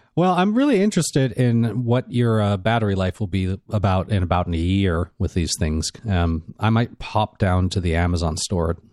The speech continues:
Uh, I've got an Amazon bookstore near me, uh, and check 'em out in person just to see what they look like. But, uh, you know, I, I just, um, I, I'm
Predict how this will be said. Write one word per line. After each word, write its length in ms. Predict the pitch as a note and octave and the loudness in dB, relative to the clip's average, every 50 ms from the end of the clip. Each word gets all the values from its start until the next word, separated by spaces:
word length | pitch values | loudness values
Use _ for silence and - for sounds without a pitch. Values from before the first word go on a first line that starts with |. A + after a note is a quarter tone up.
| _ _ G2+ | _ _ -6
Uh, 140 | F2+ F2 | -6 -6
I've 80 | E2+ - | -4 -2
got 160 | - G2+ E2 | -2 -2 0
an 80 | E2+ F2 | 0 0
Amazon 380 | F2+ F2 F2+ E2+ F#2+ E2+ F2 | 0 0 2 0 0 0 0
bookstore 580 | E2+ - F2+ - - - - F2+ D#2+ E2 E2 - - _ - | -2 -2 -2 -2 -2 -2 0 0 2 0 0 -2 -6 _ -4
near 240 | G#2 F#2 E2 D#2+ E2+ | -2 0 0 0 0
me, 220 | F2+ F2+ G2 - _ - | 0 0 -2 -4 _ -6
uh, 240 | F2 E2+ E2 E2 E2+ | -4 -4 -4 -4 -4
and 220 | G2 F#2 F2+ E2+ - _ _ | -4 -4 -4 -4 -8 _ _
check 260 | - - - A2+ - G2+ | -6 -2 -2 0 0 0
'em 80 | F2+ | 0
out 140 | F2 E2 E2 | 0 0 0
in 80 | F2+ D#2+ | -2 -4
person 340 | - - E2+ - - F2 D#2 | -2 -2 -4 -2 -2 -4 -2
just 160 | D#2+ F2 - | -2 -4 -4
to 80 | - F2+ | -4 -6
see 160 | - - F#2+ | -2 -2 -2
what 140 | E2 D#2+ - | -2 -2 -2
they 100 | D#2+ D#2 | -2 -2
look 220 | F2+ G2 - - | 0 -2 -2 0
like. 200 | F2+ E2 E2 - - - - - - - - - | -2 -2 -2 -6 -12 -18 -18 -18 -20 -20 -6 -2
But, 240 | B2 F#2+ F2 - | -2 -2 0 0
uh, 140 | A2 G2 F#2+ | 0 2 2
you 160 | G2 G2+ A2 | 2 2 0
know, 180 | G2+ E2 F2 F#2+ | 0 0 0 -2
I, 360 | - G#2+ G#2 G#2+ G2 G#2 G#2+ G#2 | -2 -2 -2 0 0 0 0 0
I 40 | G2+ | 0
just, 340 | F#2+ G#2+ G#2 - - - G#2+ | 0 -2 -2 -2 -2 -2 -2
um, 260 | F#2 F2 E2+ F2 - - _ _ _ _ _ _ _ _ _ _ _ _ _ _ _ - | -2 0 -2 -4 -6 -8 _ _ _ _ _ _ _ _ _ _ _ _ _ _ _ -12
I, 220 | - - A#2 G#2+ - | -6 -6 -6 -6 -4
I'm 260 | - G2 A2 G#2+ A2 | -2 -2 -2 -2 -2